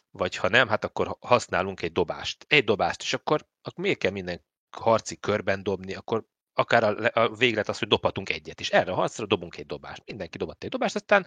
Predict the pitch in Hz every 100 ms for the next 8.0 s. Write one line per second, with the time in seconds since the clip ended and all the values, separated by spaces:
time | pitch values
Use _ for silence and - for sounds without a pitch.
0 | - - - - _ - 170 98 123 120
1 | 131 123 120 110 - 117 120 113 110 -
2 | 117 85 78 107 - 143 131 87 113 110
3 | 104 90 87 - 87 90 85 95 85 82
4 | - - 110 - - - - 98 185 117
5 | 104 95 120 104 107 82 90 117 - 85
6 | - - - 120 - - - - - 90
7 | 90 139 92 85 82 80 98 87 90 107